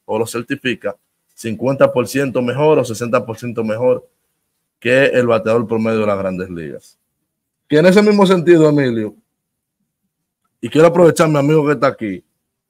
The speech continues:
vi mucha gente en abril y en mayo, cuando Vladi estaba encampanado, bateando trescientos y tanto, comiéndose a Vladimir, que no, que hoy, hoy, yo no sé mañana,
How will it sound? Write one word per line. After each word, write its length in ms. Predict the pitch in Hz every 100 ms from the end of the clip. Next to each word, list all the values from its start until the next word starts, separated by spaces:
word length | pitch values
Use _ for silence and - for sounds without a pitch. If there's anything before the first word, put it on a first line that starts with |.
| _ _ _
vi 400 | 117 151 196 226
mucha 460 | 202 202 208 196
gente 840 | 170 160 175 202 196 196 202 180 165
en 80 | 151
abril 400 | 147 143 165 175
y 60 |
en 160 | 175 160
mayo, 720 | 151 151 170 175 185 196 - _ _ _ _ _ _
cuando 320 | - 139 143 135
Vladi 220 | 147 170
estaba 280 | 151 165 170
encampanado, 840 | 151 156 - 123 120 135 170 156
bateando 440 | 131 131 139 151
trescientos 540 | 147 123 - 147 143 117
y 40 |
tanto, 640 | 107 127 156 160 156 151 _ _ _ _ _ _ _ _ _
comiéndose 560 | 117 117 123 143 143 143
a 40 |
Vladimir, 840 | 135 131 123 107 113 147 170 175
que 160 | - 113
no, 380 | 104 127 160 165
que 160 | 139 - _ _ _ _ _ _ _
hoy, 420 | 156 180 196 190 165
hoy, 300 | 170 175 151
yo 100 | 160
no 100 | 151
sé 120 | 151
mañana, 640 | 147 135 123 104 95 101